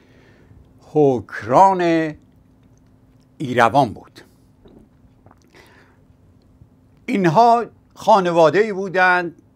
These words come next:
زمیندار و فئودال که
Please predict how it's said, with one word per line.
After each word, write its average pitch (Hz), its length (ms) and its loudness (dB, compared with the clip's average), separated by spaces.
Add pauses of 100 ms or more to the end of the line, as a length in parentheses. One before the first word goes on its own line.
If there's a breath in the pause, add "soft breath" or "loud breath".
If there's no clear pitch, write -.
(680)
زمیندار 135 1080 -2
و 117 360 -2
فئودال 131 760 -2 (920 soft breath)
که 131 540 -4